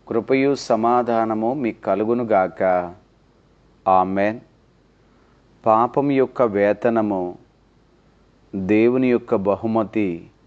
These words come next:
ఈ రెండు అనుభవాలను కూడా ఈ వచనములో మనం చూడగలుగుతూ ఉంటాము. స్నేహితులారా, మరణము అనేది మన సొంత పాపమునకు వేతనమై ఉన్నది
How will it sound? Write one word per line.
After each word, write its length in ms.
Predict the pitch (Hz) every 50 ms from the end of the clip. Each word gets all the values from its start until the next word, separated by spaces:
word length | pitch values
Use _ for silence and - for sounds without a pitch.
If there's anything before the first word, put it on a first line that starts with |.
| _ _ _ _ _ _ _ _ _ _ _ _ _ _ _ _ _ -
ఈ 100 | 117 113
రెండు 400 | 101 107 110 113 127 135 139 139
అనుభవాలను 640 | 131 131 135 131 123 131 131 127 127 123 123 123 120
కూడా 340 | - - 113 110 110 113 123
ఈ 180 | 127 117 107
వచనములో 640 | 104 101 101 98 - - - 120 113 110 107 107 113 113
మనం 300 | 117 113 107 104 101 98
చూడగలుగుతూ 920 | - - - 101 98 95 107 101 107 104 104 101 101 87 - - 104 98
ఉంటాము. 560 | 98 95 92 82 - 95 92 92 92 90 - _ _ _ _ _ _ _ _ _ _ _ _ _ _ _ _ _ _ _ _ _ _ _ _ _ _ _ - -
స్నేహితులారా, 1000 | - - - 117 120 117 127 123 123 - 127 127 123 117 113 123 123 123 117 -
మరణము 840 | - 101 101 101 101 101 104 107 117 123 127 123 123 127 127 127 120 - - -
అనేది 600 | 107 110 110 110 110 101 104 104 95 90 87 85 _ _ _ _ _ _ _ _ _ _ _ _ _ _ _ _ _ _ _ - -
మన 300 | 113 113 113 113 110 104
సొంత 520 | - - - 117 113 113 131 131 - -
పాపమునకు 920 | 143 120 - 120 113 113 120 120 - 123 123 120 120 117 117 - 117 113 104
వేతనమై 840 | 92 90 95 98 101 107 - - 127 120 120 117 117 117 113 104
ఉన్నది 580 | 101 104 107 107 104 101 104 110 104 92 76 67